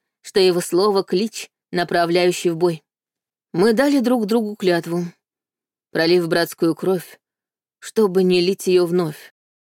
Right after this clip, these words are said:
Сет поднял ладонь с тонким шрамом от ножа и знал, что его братья по оружию помнят тот день, когда они давали слово — что будут поддерживать друг друга ради общей цели. Мы обещали, что не отступим,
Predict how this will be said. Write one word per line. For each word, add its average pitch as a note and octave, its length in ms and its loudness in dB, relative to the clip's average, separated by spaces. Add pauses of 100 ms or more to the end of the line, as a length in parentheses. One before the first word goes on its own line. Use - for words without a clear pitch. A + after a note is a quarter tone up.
(120)
Сет - 360 -2
поднял E3 480 0
ладонь D#3 420 -2 (360)
с - 60 -18
тонким G3 420 -2
шрамом F3+ 480 -2
от E3 120 -6
ножа E3 400 -2
и E3 80 0
знал, D#3+ 380 -4 (360)
что - 200 -6
его F3 320 2
братья G3+ 380 -2
по E3+ 240 -2
оружию F3+ 480 0 (320)
помнят F3 460 -2
тот E3+ 260 -2
день, F3+ 280 -2 (360)
когда F3+ 320 -2
они F3 160 0
давали D#3+ 320 0
слово — E3 460 -2 (340)
что C4 240 -2
будут A#3+ 380 -2
поддерживать G3 640 2
друг F3 220 0
друга F#3 400 -2 (160)
ради F3 320 -2
общей E3 300 -4
цели. E3 360 -2 (880)
Мы F3+ 160 0
обещали, G3 580 0
что E3 280 -6
не F#3 100 0
отступим, F#3 640 -4